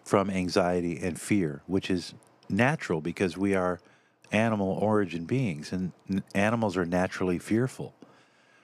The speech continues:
And throw in a little intelligence and some consciousness in there, and you've got some potential for real problems. And the Urantia book also says many times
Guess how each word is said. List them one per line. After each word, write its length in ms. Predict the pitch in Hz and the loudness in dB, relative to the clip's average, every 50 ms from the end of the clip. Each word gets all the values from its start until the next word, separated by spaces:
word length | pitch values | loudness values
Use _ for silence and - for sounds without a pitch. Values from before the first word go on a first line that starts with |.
| _ _ - | _ _ -4
And 140 | 90 85 80 | -4 -4 -2
throw 320 | - - 120 113 113 113 | 2 2 4 4 4 4
in 100 | 110 101 | 2 2
a 60 | 98 98 | 2 2
little 240 | 107 104 101 98 | 2 2 2 2
intelligence 800 | 90 85 78 - - 110 117 131 113 85 92 95 95 - - - - - | 0 0 -2 0 0 0 2 2 -2 -2 -2 -4 -4 -4 -10 -14 -12 -12
and 120 | 101 95 | -12 -12
some 180 | - - 90 - | -8 -8 -8 -6
consciousness 720 | - - 113 135 143 - - 98 - - 95 87 - - | 0 2 2 2 2 0 -2 -4 -2 0 -2 -2 0 0
in 160 | 98 87 82 | 0 0 0
there, 180 | 90 90 90 90 | -2 -2 -2 -2
and 180 | 87 85 90 | -2 -2 -4
you've 140 | 98 104 - | -4 -4 0
got 300 | - 110 95 - - - | 2 0 0 0 -4 -12
some 200 | - - - 87 | -10 -8 -8 -6
potential 520 | - - 85 - - 123 135 131 - 104 - | -6 -6 -6 -2 0 0 0 2 0 -2 -2
for 160 | - 104 92 | 0 -2 0
real 200 | 90 104 117 110 | 0 2 0 -2
problems. 680 | - - 113 117 143 151 - - - - - - - - - _ _ _ _ _ _ _ _ _ _ _ _ - - - - - - _ _ _ _ _ _ _ _ - | 0 0 0 2 2 0 -4 -8 -16 -16 -20 -20 -20 -20 -20 _ _ _ _ _ _ _ _ _ _ _ _ -20 -20 -20 -20 -20 -20 _ _ _ _ _ _ _ _ -4
And 520 | - 95 98 98 98 98 98 95 80 73 - - - | 0 0 2 2 2 0 0 -2 -4 -8 -12 -6 -2
the 140 | 98 95 | 2 2
Urantia 320 | 95 101 110 120 120 - - | 4 4 4 2 2 -2 0
book 200 | - 104 - - | -2 -2 -2 0
also 380 | - 92 101 110 - - 131 | 2 2 2 2 2 -2 -4
says 600 | 110 - - 101 92 90 90 90 85 - - - _ _ - 92 | -4 0 0 2 2 2 0 -2 -4 -8 -12 -14 _ _ -8 -4
many 340 | 95 101 123 156 180 156 | 0 2 2 4 2 2
times 560 | - - 98 90 78 76 76 71 87 - - | 0 -2 -2 -2 -2 -4 -6 -8 -10 -16 -20